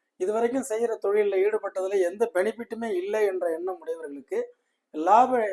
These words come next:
இடத்துக்கு இந்த கேது வருவது மிக சிறப்பான அம்சம். அதே மாதிரி உங்களுடைய மூன்றாம் இடம் என்பது நீங்கள் எந்த முயற்சிகள், மாணவர்களாக இருந்தாலும், பட்டதாரிகள்,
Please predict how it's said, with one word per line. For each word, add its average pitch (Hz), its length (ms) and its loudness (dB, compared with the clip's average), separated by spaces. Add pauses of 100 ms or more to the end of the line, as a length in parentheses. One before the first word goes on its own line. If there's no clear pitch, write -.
(100)
இடத்துக்கு 190 420 -2
இந்த 165 100 -6 (140)
கேது 220 260 2
வருவது 175 340 -2 (420)
மிக 180 220 -2
சிறப்பான 180 380 -2 (100)
அம்சம். - 300 -12 (540)
அதே 226 160 6 (120)
மாதிரி 185 300 0
உங்களுடைய 180 280 -4 (100)
மூன்றாம் 220 380 -2
இடம் 175 220 -6
என்பது 156 300 -8 (400)
நீங்கள் 170 240 0 (100)
எந்த 240 140 2 (100)
முயற்சிகள், 190 440 0 (100)
மாணவர்களாக 185 580 0
இருந்தாலும், 175 380 -4
பட்டதாரிகள், 175 600 0